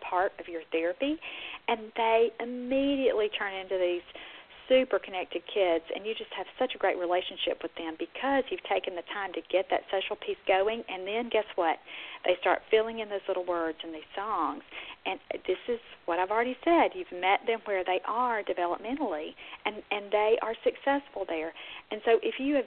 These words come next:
just been trying and trying and trying and can't really get anything else going, do back up and play a lot of these social games. Now, if you need a good, uh, source for this, Teach Me to Play With You is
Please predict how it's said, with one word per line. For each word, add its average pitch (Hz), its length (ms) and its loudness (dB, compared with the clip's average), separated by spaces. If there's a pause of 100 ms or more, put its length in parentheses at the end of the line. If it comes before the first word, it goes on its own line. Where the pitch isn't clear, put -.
just 214 240 0
been 180 160 -10
trying 196 300 -2
and 185 100 -8
trying 190 180 -8
and 175 100 -14
trying 190 300 -6
and 170 140 -12
can't - 240 -10
really 185 180 -2
get - 220 -2
anything 185 400 -12
else - 160 -12 (100)
going, 185 440 -2 (760)
do 311 240 4 (100)
back 339 300 6
up 277 160 4
and 208 120 -14
play 196 200 2
a 180 40 2
lot 170 200 4
of 165 80 -4
these 175 160 -10
social 170 260 0
games. 160 320 -4 (120)
Now, 190 160 4
if 214 180 -4
you 233 100 -6
need 339 380 4
a 208 160 -4 (100)
good, 233 400 6 (1300)
uh, 185 220 0 (140)
source 381 240 12 (120)
for 202 120 2
this, 160 400 6 (360)
Teach 302 220 6
Me 262 80 0
to 226 60 6
Play 214 280 6
With 202 180 2
You 165 200 2
is 170 100 4